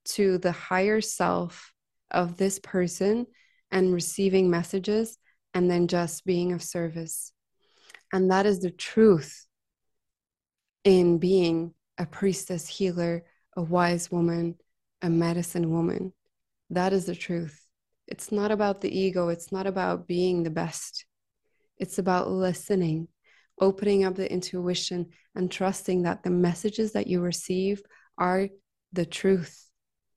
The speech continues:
are what needs to be given. And so the next time you practice something,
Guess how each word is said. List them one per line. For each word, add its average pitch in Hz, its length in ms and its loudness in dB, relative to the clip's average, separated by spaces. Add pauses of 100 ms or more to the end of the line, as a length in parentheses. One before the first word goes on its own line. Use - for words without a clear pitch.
(420)
are 190 320 4
what 185 200 -2
needs 185 500 0
to - 140 -6
be 175 260 -6
given. 180 440 0 (300)
And 196 160 2
so 214 160 0
the 208 140 2
next 214 380 2
time 180 400 0
you 180 180 -2
practice 196 580 -8
something, 170 720 -2